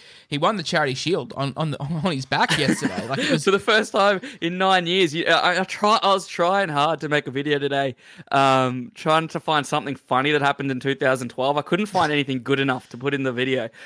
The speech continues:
Speaker 2: but I'll hit you with some.
Speaker 1: Wasn't
Speaker 2: Hunger
Speaker 1: two thousand,
Speaker 2: Games
Speaker 1: wasn't
Speaker 2: came out in
Speaker 1: two thousand twelve,
Speaker 2: two thousand twelve.
Speaker 1: wasn't that the year that the
Speaker 2: Ted
Speaker 1: world was gonna end?
Speaker 2: Yeah, the year was, the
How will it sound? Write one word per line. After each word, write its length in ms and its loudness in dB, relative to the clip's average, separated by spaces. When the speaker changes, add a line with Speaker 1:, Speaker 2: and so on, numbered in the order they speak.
Speaker 2:
but 100 4
I'll 60 4
hit 200 2
you 60 2
with 140 2
some. 300 -8
Speaker 1:
Wasn't 280 -10
Speaker 2:
Hunger 220 2
Speaker 1:
two 80 0
thousand, 120 4
Speaker 2:
Games 160 -4
Speaker 1:
wasn't 200 -2
Speaker 2:
came 120 -2
out 180 4
in 80 -8
Speaker 1:
two 80 -6
thousand 100 -2
twelve, 140 -2
Speaker 2:
two 40 -4
thousand 280 -4
twelve. 380 -8
Speaker 1:
wasn't 160 -10
that 80 -8
the 60 -12
year 200 -10
that 100 -10
the 60 -14
Speaker 2:
Ted 260 4
Speaker 1:
world 20 -2
was 80 -2
gonna 160 -4
end? 280 -8
Speaker 2:
Yeah, 220 4
the 80 0
year 160 4
was, 140 2
the 200 -2